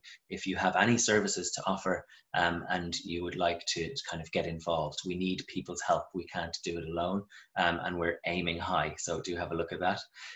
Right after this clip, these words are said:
If you want to, um, follow what we're doing on Ealing Wildlife Group, have a look at our website, um, sign up to our newsletter, and follow us on, um, all of our social media channels, um, or drop us a line on hello at Ealing Wildlife Group as well. So that's it from me.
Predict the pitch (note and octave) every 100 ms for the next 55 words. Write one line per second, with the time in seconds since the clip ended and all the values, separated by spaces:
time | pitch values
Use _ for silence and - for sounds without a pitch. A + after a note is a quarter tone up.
0 | - G#2+ A2+ A2+ B2 A#2+ B2 A2 G#2 G#2
1 | G2+ G2 G2 A2 G#2+ G#2 G2+ G2+ G2+ G2
2 | G2 F#2+ G#2 B2 B2 - B2 A#2+ - G#2
3 | G#2+ C#3 A#2 F#2+ F#2+ F#2+ - G2+ F#2+ -
4 | - F#2+ F2+ F#2 A#2+ A2 G2 - F#2 F#2
5 | F#2 F#2 F#2 F2+ - - _ G2+ F#2+ G#2+
6 | G2 F#2+ F#2 F#2+ F#2 F#2 - F#2 F2+ -
7 | G#2+ G2 F2+ F2 G2 F#2+ F#2 F2+ F2 E2+
8 | F#2 F2+ F2 - F2 E2+ E2+ E2+ - E2+
9 | - - F2+ E2+ F2 - _ _ F#2 E2+
10 | F2 E2 E2 D#2+ E2 D#2+ D#2+ E2 D#2+ D#2+
11 | D#2+ - - - G2+ E3+ E3+ - _ _
12 | _ _ _ - _ - G#2+ A2 A2+ -
13 | - A2+ F2+ D#2+